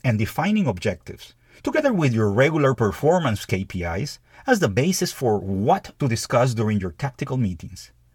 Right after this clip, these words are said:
Focus on those rated red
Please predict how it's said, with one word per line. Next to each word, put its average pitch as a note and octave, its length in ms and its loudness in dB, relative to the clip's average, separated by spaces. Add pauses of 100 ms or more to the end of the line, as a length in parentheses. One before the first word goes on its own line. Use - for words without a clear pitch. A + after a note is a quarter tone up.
(280)
Focus A3+ 680 0
on A#2+ 240 0
those G#3 460 2
rated D3 560 -2
red G2+ 540 -2